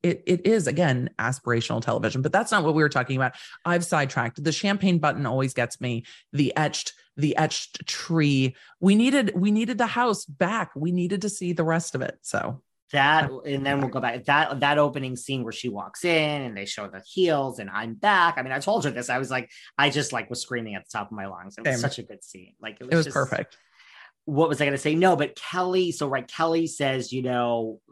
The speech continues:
Speaker 2: she has reasons off the show, and Kelly says, like, "I don't understand it. You know, they employ criminals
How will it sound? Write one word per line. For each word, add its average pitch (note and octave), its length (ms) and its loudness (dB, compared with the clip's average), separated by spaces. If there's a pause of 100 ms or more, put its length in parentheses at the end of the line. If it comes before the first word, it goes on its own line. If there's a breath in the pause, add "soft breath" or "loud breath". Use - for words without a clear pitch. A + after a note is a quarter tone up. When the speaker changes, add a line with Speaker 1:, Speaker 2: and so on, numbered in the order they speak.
(300)
Speaker 2:
she - 160 -6
has A2 240 -8
reasons B2 380 -4
off A2+ 160 -2
the C3+ 80 -10
show, F#3+ 240 2
and B2 140 -6
Kelly B2 280 -4
says, A#2 280 -10
like, A2 200 -8 (220 soft breath)
"I B2 100 0
don't B2+ 140 -4
understand B2+ 520 -6
it. - 180 -20
You A#2+ 120 -8
know, G2 280 -8
they A#2+ 120 -6
employ A#2 320 -8
criminals G#2 840 -8